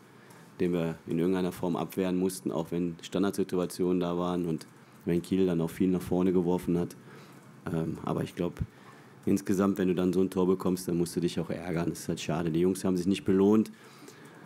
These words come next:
Insgesamt ist die Situation halt so, wir haben, äh, vor dem Spiel ja schon den einen oder anderen Ausfall gehabt, dann haben wir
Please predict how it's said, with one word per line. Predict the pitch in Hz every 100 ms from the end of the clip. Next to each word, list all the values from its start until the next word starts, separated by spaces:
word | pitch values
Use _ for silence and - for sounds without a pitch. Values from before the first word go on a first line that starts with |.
| - -
Insgesamt | 117 - 110 117 123
ist | 123
die | 117
Situation | 113 - 113 110 113 113
halt | 110 104
so, | 113 110
wir | 104
haben, | 98 101 98
äh, | 95 92 90 - -
vor | 107 107
dem |
Spiel | - 110 104
ja | 98
schon | - 101
den | 95
einen | 85
oder | 98
anderen | 95 90 73
Ausfall | 107 - 104
gehabt, | 95 104 104
dann | 90 90
haben | 90
wir | 90